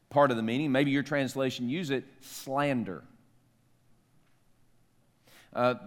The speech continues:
that, the term there, uh, describes us using our words in a way to, um,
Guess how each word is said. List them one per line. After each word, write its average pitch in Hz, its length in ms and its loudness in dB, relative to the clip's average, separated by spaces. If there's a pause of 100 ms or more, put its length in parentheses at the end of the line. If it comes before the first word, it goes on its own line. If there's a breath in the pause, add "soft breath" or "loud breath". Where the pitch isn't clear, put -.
that, 135 340 2
the 156 100 4
term 247 460 6
there, 123 500 4 (360 loud breath)
uh, 131 180 4
describes 156 800 4 (100)
us 151 360 6
using 214 800 0
our 135 240 4
words 120 840 0
in 120 140 -2
a 117 60 0
way 92 500 -2 (1300 soft breath)
to, 127 600 4 (180)
um, 104 520 2